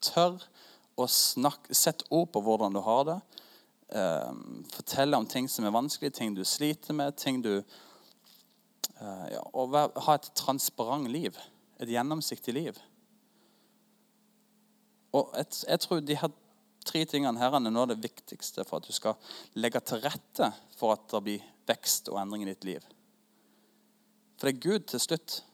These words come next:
som gir vekst. Det er til slutt han som gjør at det endrer seg. På samme måte som jeg hadde min opplevelse i bilen,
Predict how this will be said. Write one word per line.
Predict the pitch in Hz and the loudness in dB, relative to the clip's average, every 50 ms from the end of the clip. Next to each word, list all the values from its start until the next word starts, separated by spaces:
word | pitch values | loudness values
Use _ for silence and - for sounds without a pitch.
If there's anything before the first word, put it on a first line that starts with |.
| _ - | _ -12
som | - - - 107 | -10 -6 -4 -2
gir | 107 110 120 113 98 - - - _ _ _ _ _ _ _ _ _ _ | -2 0 0 0 0 -2 -6 -20 _ _ _ _ _ _ _ _ _ _
vekst. | - 98 - - - - - - - - - - _ _ _ _ _ _ _ _ _ _ _ _ _ _ _ - | -6 -6 -2 0 0 0 0 -2 -6 -8 -8 -12 _ _ _ _ _ _ _ _ _ _ _ _ _ _ _ -18
Det | - - | -16 -10
er | - | -6
til | - - - | -4 -2 -2
slutt | 156 - - - | -2 -4 -4 0
han | - 160 151 131 | 0 0 0 0
som | - - 107 | -4 -2 0
gjør | 110 110 101 92 | 0 0 0 0
at | - - | -2 -4
det | 87 | -6
endrer | 92 98 107 104 | -6 -6 -6 -6
seg. | - - - - | -6 -6 -6 -4
På | - - | -2 0
samme | - 165 165 160 | 0 0 2 2
måte | 160 160 - | 0 0 0
som | - 135 | 0 0
jeg | 131 120 123 | 2 4 4
hadde | 120 120 117 | 2 2 2
min | 127 147 156 | 0 0 0
opplevelse | 117 - 117 123 120 110 - - 110 107 | 0 0 2 2 2 2 0 -2 -4 -4
i | |
bilen, | 107 123 139 170 151 107 107 | -2 -2 -2 0 0 -2 -2